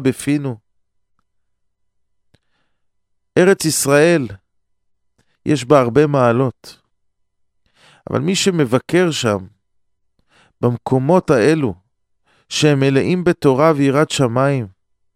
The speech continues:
כמו בירושלים עיר הקודש, או בבני ברק, או בהר-, בערים האלו,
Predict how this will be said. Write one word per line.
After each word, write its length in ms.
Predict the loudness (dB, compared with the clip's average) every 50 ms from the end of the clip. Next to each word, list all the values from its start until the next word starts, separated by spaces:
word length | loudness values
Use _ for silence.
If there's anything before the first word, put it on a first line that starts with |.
| _ _ _ _ _ _ _ _ _ _ _ _ _ _ _ _ _ _ _ _ _
כמו 180 | -6 -4 -2 0
בירושלים 800 | 2 2 2 2 0 -2 -2 -2 0 0 2 2 2 2 2 0
עיר 140 | 0 0
הקודש, 800 | -2 -2 0 0 0 0 2 0 0 -2 -2 -6 -10 -14 -16 -20 _ _ _ _ _ _ _ _ _ -12
או 60 | -6
בבני 320 | -4 -4 -4 -2 -4 -4
ברק, 640 | -2 -2 0 2 2 2 2 2 -2 _ -14 -20 _ _ _ _ _ _ _ _ _ _ _ _ _ _ _ _ _ _ -4
או 60 | 0
בהר-, 340 | 2 2 2 4 2 0 -2 -4
בערים 560 | -2 0 2 2 2 2 2 0 0 0 0
האלו, 380 | 0 0 0 0 -2 -4 -8